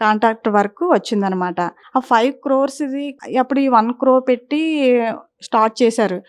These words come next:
ఆ, ఇండియా వచ్చేసారు. వన్ క్రో అతను, ఆ, ఇచ్చారు. ఇతను వచ్చాక అతను పంపించారు. వర్క్ ఒరిస్సాలో స్టార్ట్ చేశారనమాట. నాకు హ్యాపీ, దో-, దగ్గరలో ఉన్నారులే.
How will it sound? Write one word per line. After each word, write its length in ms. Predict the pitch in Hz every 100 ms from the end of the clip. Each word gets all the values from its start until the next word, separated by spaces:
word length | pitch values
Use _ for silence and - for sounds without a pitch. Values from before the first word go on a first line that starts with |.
| _ -
ఆ, 80 |
ఇండియా 320 | 233 247 269 262
వచ్చేసారు. 500 | 233 269 254 233 208
వన్ 220 | 208 208
క్రో 200 | 226 233
అతను, 640 | 226 226 208 202 202 185 - 214
ఆ, 60 | 208
ఇచ్చారు. 800 | 202 196 233 220 226 285 311 269 233 214
ఇతను 240 | 220 220 214
వచ్చాక 320 | 196 233 233
అతను 180 | 247 240
పంపించారు. 960 | 208 196 220 220 233 233 277 339 339 - 220
వర్క్ 300 | 214 214 247
ఒరిస్సాలో 480 | 214 208 240 226
స్టార్ట్ 420 | 269 247 202 202 208
చేశారనమాట. 480 | 202 196 185 185 185 _ _ -
నాకు 220 | 247 254
హ్యాపీ, 520 | 220 214 202 240 208
దో-, 220 | 202 208 202
దగ్గరలో 540 | 202 196 214 226 220
ఉన్నారులే. 560 | 202 202 196 190 190